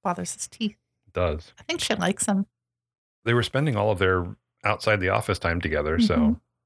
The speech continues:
Speaker 2: And then fervent speech writing at the palace.
Speaker 1: Is this for the Jaguar Factory speech?
Speaker 2: Yes.
Speaker 1: Okay, so we skipped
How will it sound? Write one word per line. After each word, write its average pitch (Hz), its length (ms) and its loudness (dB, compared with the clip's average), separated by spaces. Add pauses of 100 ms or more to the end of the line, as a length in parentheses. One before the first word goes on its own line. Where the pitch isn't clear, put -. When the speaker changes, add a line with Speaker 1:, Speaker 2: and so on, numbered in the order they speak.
(840)
Speaker 2:
And 110 120 0
then 131 140 4
fervent 135 460 2
speech - 280 -2
writing 95 300 4
at 82 100 -2
the - 60 -20
palace. 85 600 0 (1120)
Speaker 1:
Is 208 100 2
this 254 140 2
for 262 100 2
the 233 100 2
Jaguar 190 420 2
Factory 214 360 2
speech? - 640 0
Speaker 2:
Yes. - 320 2
Speaker 1:
Okay, 226 240 2
so - 160 4
we 214 100 4
skipped - 880 2